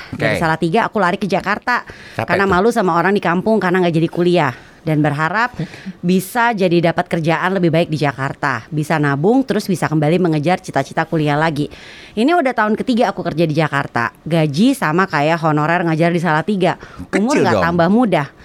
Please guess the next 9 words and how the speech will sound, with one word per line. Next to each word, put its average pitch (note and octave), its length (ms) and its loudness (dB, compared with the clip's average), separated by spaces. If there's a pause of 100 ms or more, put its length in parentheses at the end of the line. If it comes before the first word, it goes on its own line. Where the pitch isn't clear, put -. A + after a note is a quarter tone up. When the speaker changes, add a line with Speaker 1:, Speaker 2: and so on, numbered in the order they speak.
(300)
Speaker 1:
Semangat G3+ 560 0
ngejar F3+ 300 2
cita-cita F#3 480 0
juga G3 240 2
masih, G3+ 480 2
eh, F3+ 480 0
sudah F#3+ 240 0
mulai G3 240 2
sirna. A#3+ 400 0